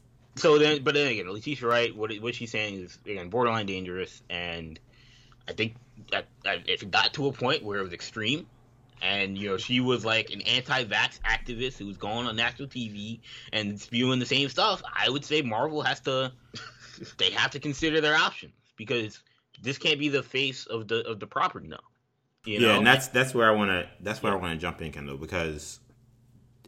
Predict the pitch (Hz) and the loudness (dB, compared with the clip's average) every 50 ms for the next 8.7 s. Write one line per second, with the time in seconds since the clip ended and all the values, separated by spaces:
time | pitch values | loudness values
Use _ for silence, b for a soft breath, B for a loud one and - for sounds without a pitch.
0 | _ - 85 85 104 117 131 131 131 - - 107 104 101 95 90 87 - 101 90 | _ -16 -2 4 8 8 8 8 6 2 0 2 4 4 4 4 2 0 -2 -4
1 | 90 90 - 95 90 - - 85 73 69 80 78 82 87 92 85 - - - 80 | -6 -6 -6 -6 -6 -4 -4 -6 -6 -6 -6 -4 0 0 0 0 0 -4 -8 -8
2 | 76 - 87 92 90 - 85 - - - - - - 85 78 - 95 87 85 82 | -6 -4 -6 -6 -6 -6 -10 -14 -18 -18 -20 -16 -14 -10 -4 0 0 2 2 0
3 | 76 73 - - - - - _ - - - - - - - - _ - - 92 | -2 -4 -10 -14 -18 -20 -20 _ -20 -20 -20 -20 -20 -20 -20 -20 _ -10 -4 -4
4 | 90 - - - - - _ _ _ 87 92 95 92 - - - - - - - | -4 -4 -6 -12 -20 -20 _ _ _ -4 -4 -4 -4 -8 -12 -18 -20 -16 -2 2
5 | 110 117 120 120 - - 117 107 104 107 107 104 - - 95 85 87 107 85 - | 4 4 4 4 2 0 -2 0 2 2 0 0 -2 -8 -10 -4 -2 -2 -2 -2
6 | - - - - 87 82 85 85 92 95 98 98 95 - - - - - 90 87 | -6 -12 -18 -14 -8 -8 -4 0 0 0 0 0 -2 -4 -10 -12 -10 -10 -4 0
7 | 90 98 92 80 78 71 69 - - _ - 78 78 76 - - - 92 82 - | 2 2 2 2 -2 -6 -10 -12 -18 _ -14 -12 -12 -12 -8 -2 0 0 0 0
8 | - 92 85 85 82 76 85 85 82 80 71 71 67 67 | -2 -2 -2 -2 -4 -4 -2 -2 -2 -2 -4 -6 -10 -10